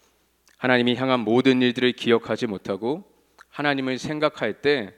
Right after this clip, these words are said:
완전히 잘못된 이미지를 가지고 있었습니다. 그러한 출애굽 일 세대는 모두 사라졌습니다. 모세는 약속의 땅으로 들어갈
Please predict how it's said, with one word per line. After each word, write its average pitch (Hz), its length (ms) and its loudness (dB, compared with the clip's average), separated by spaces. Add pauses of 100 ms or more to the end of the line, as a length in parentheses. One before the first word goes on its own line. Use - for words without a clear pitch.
(360)
완전히 113 480 -2
잘못된 123 720 -4
이미지를 117 680 -6
가지고 104 380 -12
있었습니다. 104 580 -14 (720)
그러한 131 440 0
출애굽 143 460 -4
일 160 160 -6
세대는 98 640 -8
모두 98 320 -10
사라졌습니다. - 720 -12 (1700)
모세는 147 440 6
약속의 165 480 6
땅으로 160 260 6
들어갈 110 800 4